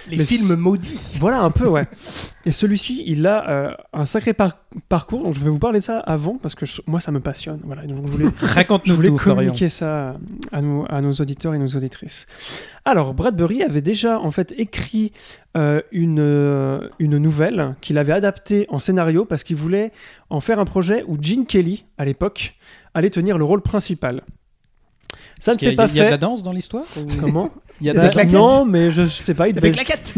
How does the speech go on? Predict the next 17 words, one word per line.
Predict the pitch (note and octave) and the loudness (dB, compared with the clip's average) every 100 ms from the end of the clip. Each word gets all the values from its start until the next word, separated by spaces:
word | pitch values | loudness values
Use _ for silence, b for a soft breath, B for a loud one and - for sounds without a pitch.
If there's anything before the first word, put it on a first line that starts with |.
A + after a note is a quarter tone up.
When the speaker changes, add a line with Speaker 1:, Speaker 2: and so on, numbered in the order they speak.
| - | 0
Speaker 2:
il | D#3 | 0
devait | D3+ E3+ | 2 2
être | - | 2
fan | - G3+ G#3 | 2 2 4
de | G3 | 0
Gene | F3 G#3 F3+ | 0 -2 0
Kelly. | - F3 - | 0 0 0
C'était | - | 0
assez | F3+ B3+ | 0 0
étonnant | A#3+ C#4+ G#4 | -4 -2 -2
quand | F3 | -2
j'ai | D#3 | 0
vu | E3 | -2
ce | - | -2
nom-là, | D#3 D3+ | -2 0
Speaker 1:
Oui. | - | -2
Speaker 2:
voilà. | D3+ | -4